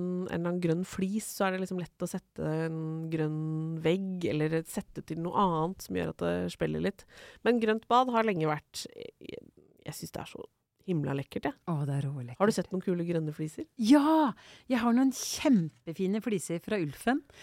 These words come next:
Speaker 1: Å.
Speaker 2: De er sånn grønne, blanke.
Speaker 1: Å ja,
Speaker 2: Sånn, altså,
Speaker 1: blankt.
Speaker 2: litt sånn, jeg tenker litt sånn marokkanske. De heter, ehm,
Speaker 1: Det er de som ser litt sånn fiskeskjellaktige ut.
Speaker 2: Ja!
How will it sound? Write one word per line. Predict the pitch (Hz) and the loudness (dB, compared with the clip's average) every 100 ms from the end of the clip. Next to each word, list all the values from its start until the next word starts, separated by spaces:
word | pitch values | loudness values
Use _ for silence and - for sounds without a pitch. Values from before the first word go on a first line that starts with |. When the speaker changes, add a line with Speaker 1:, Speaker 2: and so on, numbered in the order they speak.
| - | 0
Speaker 1:
Å. | 320 427 196 | 2 2 4
Speaker 2:
De | 220 | 4
er | - 208 233 | 4 2 2
sånn | 220 220 233 | 2 2 4
grønne, | 196 247 196 143 156 220 | 6 8 8 6 4 2
blanke. | 196 262 233 156 135 _ 277 285 - _ - - | 4 4 6 2 -2 _ -2 -2 -4 _ -20 -8
Speaker 1:
Å | 165 | 4
ja, | |
Speaker 2:
Sånn, | 240 233 233 233 233 | 8 8 8 6 4
altså, | 190 247 | 4 6
Speaker 1:
blankt. | 240 | 6
Speaker 2:
litt | 247 226 | 4 4
sånn, | 202 220 | 4 4
jeg | 233 | 4
tenker | 262 196 247 | 4 4 2
litt | 240 | 2
sånn | 208 202 | 2 4
marokkanske. | 196 226 - - 147 156 - - 233 | 4 4 0 0 0 0 -4 2 2
De | 220 233 | 4 4
heter, | 208 147 - 202 202 196 202 | 4 0 0 4 4 4 4
ehm, | 196 190 185 185 180 175 165 160 | 4 2 2 2 0 0 0 0
Speaker 1:
Det | 220 | 0
er | |
de | 233 | 0
som | 247 | 2
ser | 247 | 2
litt | 233 240 | 2 0
sånn | 233 | -4
fiskeskjellaktige | - - - 151 147 147 - - 302 | -6 -12 -8 -4 0 0 0 4 4
ut. | - - | 2 2
Speaker 2:
Ja! | 196 202 220 262 330 | 8 10 10 10 10